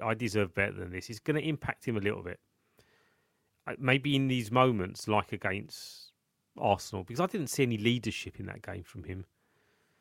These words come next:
I know he's not someone, he's not like, he's not, he's not captain, I, I prob-,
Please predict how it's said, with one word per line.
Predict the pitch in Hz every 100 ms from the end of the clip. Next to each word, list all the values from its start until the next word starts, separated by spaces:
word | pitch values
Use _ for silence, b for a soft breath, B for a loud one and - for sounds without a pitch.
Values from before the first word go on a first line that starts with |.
| _ _ _ _
I | 139
know | 151
he's | 156 131
not | 147 -
someone, | 143 127 120 113 117
he's | 139 127
not | 143 -
like, | 123 117 -
he's | 147 139
not, | 147 _ _ _ _ _ _ -
he's | - 160
not | 160 -
captain, | 135 - - 98 90 - 294 -
I, | 131
I | - 135 -
prob-, | - 151